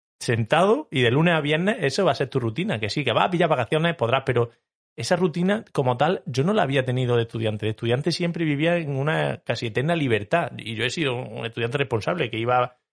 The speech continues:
sacando mis cosas, pero a lo mejor una semana o un día salía de fiesta, al día siguiente no, que, pues no iba a la universidad, ¿sabes? Eso en el trabajo <laughs> no lo puedes hacer, ¿no? O una semana se montaba un viaje para ir a donde y yo me, me podía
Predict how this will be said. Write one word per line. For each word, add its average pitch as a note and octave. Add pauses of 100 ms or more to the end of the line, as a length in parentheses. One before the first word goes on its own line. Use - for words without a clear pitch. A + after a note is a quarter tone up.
sacando D3+
mis D3
cosas, F3
pero A#2+
a B2
lo A#2+
mejor D3
una F3
semana D#3+ (420)
o B2+
un D#3+
día E3
salía B2
de D#3+
fiesta, E3+
al D#3
día B2+
siguiente D#3
no, A#2
que, C#3+ (460)
pues G2
no C3+
iba F#3+
a -
la B2
universidad, A2+
¿sabes? D3+
Eso C3+
en E3+
el E3
trabajo D3+
<laughs> D3
no E3
lo F3
puedes C3
hacer, F3
¿no? C3 (320)
O A2+
una E3
semana F3
se C#3
montaba B2
un D#3+
viaje D#3
para G#2+
ir C#3
a D3
donde F#3
y C3+
yo C#3
me, D#3
me B2+
podía C3